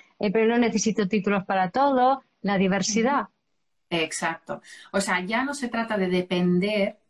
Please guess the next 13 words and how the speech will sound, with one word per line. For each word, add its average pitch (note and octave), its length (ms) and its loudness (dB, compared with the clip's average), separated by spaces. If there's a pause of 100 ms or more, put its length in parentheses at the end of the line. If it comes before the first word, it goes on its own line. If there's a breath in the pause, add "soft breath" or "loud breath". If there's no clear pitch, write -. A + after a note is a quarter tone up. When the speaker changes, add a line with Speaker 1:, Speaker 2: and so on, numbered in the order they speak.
(320)
Speaker 2:
del, F3 280 0
de, D#3+ 240 -2
del E3 240 -2
afuera, G3+ 540 -4 (440 soft breath)
sino G#3 400 0
todo, B3+ 420 0 (280)
intentar G#3 440 0
entender D4 460 2
que G#3+ 140 -2
todo B3 300 0
está E3+ 260 -2
dentro D3+ 380 -4
nuestro. C#3+ 480 -4